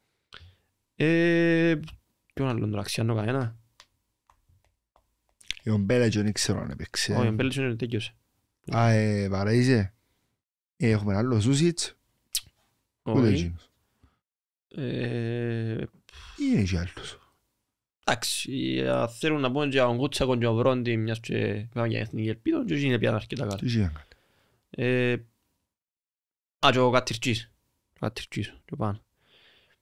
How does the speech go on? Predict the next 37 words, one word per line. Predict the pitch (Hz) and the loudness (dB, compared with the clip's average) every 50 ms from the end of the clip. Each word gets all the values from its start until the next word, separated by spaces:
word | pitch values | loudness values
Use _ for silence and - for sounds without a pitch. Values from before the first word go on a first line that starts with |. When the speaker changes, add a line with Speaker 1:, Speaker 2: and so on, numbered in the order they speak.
| _ _ _ _ _ _ | _ _ _ _ _ _
Speaker 1:
Ε, | - - | -10 -6
τούτη, | - - 185 127 123 | -4 -2 0 2 2
ρε | 120 | 2
φίλε, | 120 113 113 110 | 2 0 0 0
θεωρώ | 110 113 117 120 | 0 0 -2 -2
είναι | 127 127 | -2 -2
αξία | 120 117 - - - - | -4 -6 -6 -8 -8 -8
σε | 113 - | -8 -8
έναν | 113 107 107 110 110 107 | -8 -8 -8 -8 -8 -8
άλλον, | - 101 107 - | -8 -6 -6 -4
όχι. | 117 113 104 101 - _ _ _ | -2 -2 -4 -6 -8 _ _ _
Speaker 2:
Μμμ. | - 101 98 107 117 143 139 - _ _ _ _ _ - - - - - - _ _ | -4 -2 0 0 -2 -2 -4 -8 _ _ _ _ _ -18 -18 -18 -18 -18 -20 _ _
Ο | - 107 | 0 2
φίλος | 104 135 151 170 165 | 4 6 6 6 6
μας, | 170 175 156 | 8 8 8
ο | 135 | 6
Χρήστος, | 113 - - 139 147 139 - - - 170 175 185 190 - - - - _ - - _ _ _ _ | 6 6 6 6 6 4 4 4 6 8 8 8 6 4 2 -2 -8 _ -20 -20 _ _ _ _
για | - 123 123 123 | 4 6 8 8
την | 135 131 | 8 8
επιλογή | 127 120 110 123 120 120 127 143 | 8 8 8 8 8 8 8 6
Μανώλο | 156 160 156 156 165 170 170 | 6 6 6 6 6 6 4
Χιμένεθ | 143 131 123 127 139 151 151 | 4 4 4 4 4 2 2
από | 151 156 147 160 | 0 0 0 2
τη | 156 156 | 2 2
διοίκηση, | 139 117 120 123 123 123 110 - 117 | 4 6 6 6 6 6 6 4 2
λαλεί. | 101 101 95 92 95 101 120 143 170 185 196 - _ _ _ _ _ _ _ _ _ _ _ _ _ | 2 2 2 2 4 4 6 6 6 6 4 0 _ _ _ _ _ _ _ _ _ _ _ _ _
Speaker 1:
Εντάξει, | - - - - - - | -10 -8 -6 -4 -2 -2
Speaker 2:
Ε, | 110 113 - | -4 -4 -6
Speaker 1:
είπαμε | - - 147 139 139 131 | -6 -2 0 2 2 2
τα | 123 | 4
Speaker 2:
αναφέραμε | 120 - 131 127 135 143 131 117 104 | 4 4 4 6 8 8 8 6 6
Speaker 1:
δύο, | 101 | 4
φίλε. | 95 98 101 - | 4 6 6 6
Speaker 2:
το. | 160 175 180 165 147 - _ _ _ _ _ _ _ _ _ _ _ _ _ _ _ _ _ | 6 6 4 2 0 -4 _ _ _ _ _ _ _ _ _ _ _ _ _ _ _ _ _
Speaker 1:
Πολλά | - 131 139 147 151 147 143 | -2 2 4 6 6 6 6
καλή | 131 123 123 | 6 4 4
επιλογή. | 117 120 113 110 107 113 131 165 175 | 2 2 0 0 0 0 -2 -2 -4